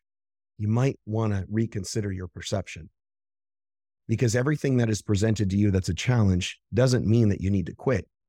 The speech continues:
It means that you asked for an upgrade and God went, "Show me." But you're being taught right now to quit. Except when you quit, you still want what you want. So if you're running around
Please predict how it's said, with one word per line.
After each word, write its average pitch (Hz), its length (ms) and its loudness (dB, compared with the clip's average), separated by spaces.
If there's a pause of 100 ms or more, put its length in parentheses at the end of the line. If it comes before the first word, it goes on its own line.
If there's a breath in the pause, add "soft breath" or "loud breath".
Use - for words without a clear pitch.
It 113 160 0
means 113 240 4
that 92 100 2
you 120 260 4
asked 120 320 -2
for 107 140 -2
an 95 100 4
upgrade 90 520 0
and 85 180 -4
God 104 260 2
went, 95 240 0 (300)
"Show - 300 -4
me." - 200 -14 (1080)
But 123 80 2
you're 131 140 4
being 120 200 4
taught 156 260 0
right 92 220 -2
now 87 180 0
to 113 80 0
quit. - 360 -6 (800)
Except 120 280 0
when 139 140 6
you 143 140 6
quit, 190 260 2
you 185 140 6
still 269 320 4
want 208 320 4
what 202 200 4
you 233 120 6
want. 202 640 2 (420)
So 196 220 2
if 139 80 0
you're 262 200 4
running 214 320 4
around 185 500 2